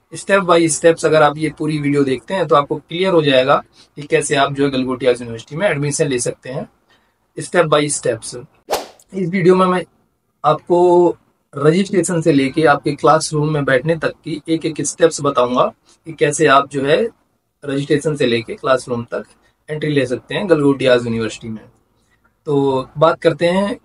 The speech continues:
एडमिशन प्रोसेस की। एडमिशन प्रोसेस जानने से पहले दोस्तों एक चीज़ आपको जानना बहुत ज़रूरी है कि वो है एलिजिबिलिटी। एलिजिबिलिटी क्या है गलगोटियाज यूनिवर्सिटी में एडमिशन लेने की।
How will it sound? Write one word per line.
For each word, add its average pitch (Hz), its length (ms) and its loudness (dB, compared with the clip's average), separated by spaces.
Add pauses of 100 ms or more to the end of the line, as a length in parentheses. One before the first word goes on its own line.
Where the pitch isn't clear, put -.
(200)
एडमिशन 147 400 -4
प्रोसेस 120 400 0
की। 123 320 -16
एडमिशन 180 400 0
प्रोसेस 165 360 2
जानने 170 320 0
से 180 100 -2
पहले 151 300 -2
दोस्तों 160 340 -2
एक 165 240 2
चीज़ 170 240 -8 (100)
आपको 156 360 -2 (140)
जानना 160 320 0
बहुत 151 260 0
ज़रूरी 139 380 -2
है 170 100 2 (500)
कि 175 60 -8
वो 156 160 4
है - 120 2 (160)
एलिजिबिलिटी। 131 580 -4 (440)
एलिजिबिलिटी 175 600 0
क्या 135 160 2
है 151 140 2
गलगोटियाज 143 560 2
यूनिवर्सिटी 127 340 -2
में 165 120 -2
एडमिशन 143 400 -2
लेने 117 240 -4
की। 113 200 -14